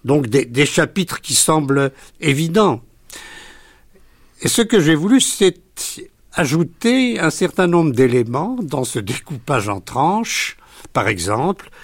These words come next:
par exemple, celui qui s'appelle « Devenir un homme ». J'avais demandé, euh, celui qui a été chargé de cela, Cambiano,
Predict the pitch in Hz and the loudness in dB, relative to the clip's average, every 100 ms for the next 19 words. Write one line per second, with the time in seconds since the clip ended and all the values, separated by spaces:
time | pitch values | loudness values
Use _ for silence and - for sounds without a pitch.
0 | - - - - 135 135 110 143 190 - | -20 -20 -14 -2 0 0 0 0 0 -2
1 | 156 - 147 156 170 131 - 139 - 185 | -6 0 2 0 -2 -2 0 -2 0 -2
2 | 175 117 95 165 139 151 165 160 123 113 | 0 -4 0 2 2 2 2 0 0 -2
3 | 101 98 87 82 80 - _ _ _ _ | -2 -4 -8 -12 -16 -20 _ _ _ _
4 | - - - - - - - - - - | -20 -20 -20 -20 -20 -20 -20 -20 -20 -20
5 | - 98 127 117 120 107 110 117 120 170 | -12 -4 -2 0 -2 -2 -2 -2 0 0
6 | 247 240 156 110 104 95 95 - - 98 | 0 0 -4 -6 -10 -14 -20 -20 -14 -12
7 | 101 101 - 95 87 98 - 98 90 98 | -12 -14 -12 -12 -12 -12 -10 -8 -8 -6
8 | 101 87 76 76 78 - 202 214 202 - | -6 -8 -16 -14 -12 -10 -6 -4 -6 -8
9 | 101 101 165 196 196 208 | -10 -8 -6 -4 -4 -6